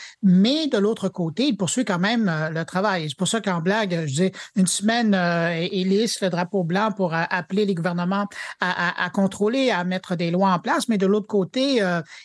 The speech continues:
il investit énormément avec son, son équipe dans le développement de Chat G P T cinq, qui va être encore plus fort que le Chat G P T quatre. Et puis, parallèlement à ses activités chez Open A I,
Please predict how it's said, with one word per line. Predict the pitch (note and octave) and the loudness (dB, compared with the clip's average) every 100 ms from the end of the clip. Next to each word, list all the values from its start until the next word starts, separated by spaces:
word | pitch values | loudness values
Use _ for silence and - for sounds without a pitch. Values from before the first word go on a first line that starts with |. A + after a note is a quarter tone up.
| _ | _
il | G3 G3 | 2 4
investit | G3+ G3+ F#3+ - - C4+ A#3 | 2 2 0 -2 -4 -2 0
énormément | F#3+ G3+ A3 G#3 F#3+ A3+ | 2 2 2 0 2 2
avec | G#3 F#3 | 0 -4
son, | F#3 F3+ F3 D3+ | -4 -4 -4 -4
son | F3 E3 | -4 -2
équipe | D#3+ D3+ G#3 A3 G3 | -2 -2 0 0 -2
dans | D#3+ D#3+ | -2 -2
le | |
développement | E3+ D#3+ D#3+ F#3 F#3 | 0 -2 0 0 0
de | D#3+ | -2
Chat | F3 E3 | -2 -2
G | D#3+ | -2
P | E3+ | -2
T | D#3+ F3 D3+ | -2 -2 -2
cinq, | - G3+ A3+ G#3+ - - - | 0 0 0 -4 -14 -20 -4
qui | F3 | -2
va | |
être | E3 F3 | 0 0
encore | E3 F#3+ - | 0 -2 -2
plus | G3 A3 | 0 0
fort | - A3 G#3+ G3 D3+ - - - - | 2 2 4 2 0 -8 -20 -14 -2
que | F#3 F#3+ F#3+ | 0 2 0
le | E3 D#3 | -2 0
Chat | F#3 E3 | -2 0
G | E3+ | -2
P | D#3 | -2
T | F3+ | 0
quatre. | A3+ D#4 A3 | 0 0 -2
Et | |
puis, | G#3+ A3 | -2 0
parallèlement | A3+ A#3+ B3 G#3+ F#4 | 0 2 0 0 -2
à | |
ses | D#4+ A3+ G3 | -2 -2 -2
activités | - G3+ E3+ D#4 | -2 -4 -4 -4
chez | B3+ | 0
Open | G#3 F#3 G3 | 0 2 2
A | F#3 G#3 | 4 2
I, | D#4+ | 0